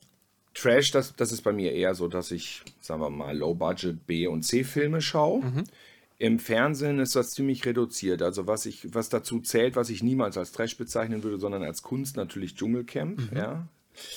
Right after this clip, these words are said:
Speaker 1: Ibis und, äh, auch Sommerhaus der Stars mag ich schon.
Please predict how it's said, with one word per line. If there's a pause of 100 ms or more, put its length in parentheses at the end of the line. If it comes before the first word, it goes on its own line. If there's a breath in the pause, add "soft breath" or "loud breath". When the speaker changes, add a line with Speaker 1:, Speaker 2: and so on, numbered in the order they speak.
(140)
Speaker 1:
Ibis
und, (580 loud breath)
äh,
auch
Sommerhaus
der
Stars
mag
ich
schon.